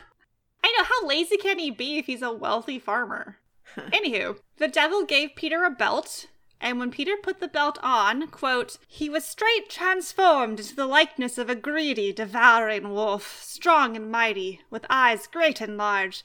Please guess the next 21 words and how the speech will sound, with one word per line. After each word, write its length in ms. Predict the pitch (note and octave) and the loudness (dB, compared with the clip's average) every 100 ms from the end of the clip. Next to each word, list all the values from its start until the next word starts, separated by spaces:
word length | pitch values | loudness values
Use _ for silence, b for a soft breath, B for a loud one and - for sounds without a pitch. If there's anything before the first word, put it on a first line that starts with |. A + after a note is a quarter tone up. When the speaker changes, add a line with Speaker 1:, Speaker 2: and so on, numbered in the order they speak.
| - | -10
Speaker 1:
which 200 | C4 F4+ | -4 0
in 160 | D#4+ | 2
the 80 | C#4 | 0
night 320 | C4 C#4+ E4+ | 4 4 4
sparkled 680 | - - - E4 E4 D4 B3 | 0 -10 2 4 4 2 -2
like 240 | G#3 A3 - | 0 -2 0
unto 380 | C#4+ C#4 - A#3 | 0 0 -4 -8
brands 460 | F#3+ C#4+ D4 C4+ A3+ | -2 2 4 2 -4
of 100 | - | -8
fire, 600 | - A#3 G#3+ F3+ F3 - b | 0 2 2 0 -6 -12 b
a 80 | B3 | 2
mouth 380 | D4 D4 C4+ - - | 10 10 8 -6 -6
great 300 | E4 F#4 C#4+ | 2 4 2
and 180 | C4+ A3+ | -4 0
wide, 460 | A3+ G#3+ G3+ G3+ | 4 4 4 -2
with 180 | B3 - | -10 -2
most 260 | E4+ E4+ - | 4 4 4
sharp 480 | - - C4+ A#3+ A#3+ | -4 4 4 4 0
and 160 | G#3+ G#3 | -6 -6
cruel 360 | B3 A3+ G#3 | 0 2 2
teeth, 520 | G3+ A3 G3 F3+ - | -2 -4 -4 -6 -16